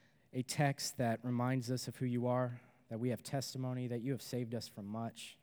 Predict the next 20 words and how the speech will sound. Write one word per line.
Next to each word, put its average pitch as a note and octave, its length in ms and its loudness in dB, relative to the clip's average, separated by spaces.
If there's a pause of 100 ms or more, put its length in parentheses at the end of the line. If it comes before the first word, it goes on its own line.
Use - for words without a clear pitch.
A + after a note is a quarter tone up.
(260)
that, G#2 160 -8
God, A2+ 240 -2
that A2 100 -4
you're B2+ 180 -2
moving B2 440 0
in A2+ 100 -2
this G#2 220 -6
room. D3+ 420 2 (680)
I A#2+ 40 -2
pray C3+ 160 0
that B2 120 2
you A#2+ 100 0
would A#2 120 -2
stir C3 320 0
us B2+ 160 -2
up C3+ 300 2
to C3 200 0
evaluate B2 500 2
our G#2+ 120 0
lives, A#2 600 0